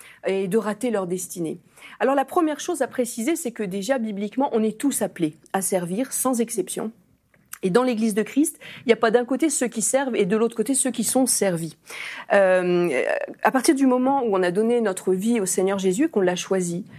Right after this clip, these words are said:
vraiment qu'on a choisi de le suivre, on devient fils et filles de la maison de Dieu. Et à ce titre, eh bien, on met la main à la pâte parce qu'on est tous appelés à servir et on, comme on dit au Québec, on met l'épaule à la roue collective. Alors évidemment,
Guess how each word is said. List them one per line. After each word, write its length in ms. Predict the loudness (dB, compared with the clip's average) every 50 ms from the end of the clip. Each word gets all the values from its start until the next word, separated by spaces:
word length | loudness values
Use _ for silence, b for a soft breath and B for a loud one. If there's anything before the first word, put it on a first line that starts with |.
| B B B B
vraiment 200 | 0 0 0 2
qu'on 140 | 2 0
a 60 | 0 0
choisi 380 | -4 2 2 2 2 2 -2
de 80 | -2 0
le 100 | 0 0
suivre, 300 | 0 0 -2 0 2 2
on 60 | 2
devient 340 | 2 2 0 2 0 0 0
fils 440 | 0 -2 -4 -2 0 0 0 0 0
et 60 | -2 -2
filles 200 | 0 -2 0 2
de 100 | 4 4
la 100 | 4 4
maison 300 | 2 0 0 2 0 0
de 100 | 0 -2
Dieu. 260 | -4 -4 -6 -6 -8 B B B B B
Et 100 | 4 4
à 80 | 4
ce 140 | 4 2 0
titre, 460 | 0 2 2 0 0 0 0 -2 -2 -4 B B B B B 2
eh 80 | 2
bien, 380 | 4 4 4 4 4 4 2 4
on 140 | 4 6 6
met 120 | 6 6
la 140 | 6 4 4
main 100 | 4 2 2
à 40 |
la 100 | 2 0
pâte 360 | 0 -2 -4 -4 -4 -8 -8 -4
parce 180 | -2 -2 -2 0
qu'on 140 | 0 2
est 140 | 2 2 0
tous 200 | 0 -2 0 0
appelés 260 | 0 -2 0 2 2
à 80 | 2 2
servir 460 | 2 0 0 0 0 2 2 0 2 2
et 180 | 2 2 2 2 2
on, 280 | 4 4 4 4 0 -4 B B B B B
comme 120 | -2 2 2
on 80 | 2
dit 120 | 2 2 0
au 60 | 0
Québec, 360 | 0 2 2 2 0 2 2
on 60 | 2
met 200 | 2 4 4 4
l'épaule 460 | 4 2 2 0 0 2 2 4 4 4 4
à 80 | 4
la 140 | 4 4 4
roue 200 | 4 2 2 2
collective. 720 | 4 4 4 4 4 2 -2 -6 -6 -4 -2 -2 -2 -4 -6 -8 _ _ _ _ _ _ _ _ _ _ _ -2
Alors 180 | 2 4 4 6
évidemment, 460 | 4 6 6 4 4 4 2 0 0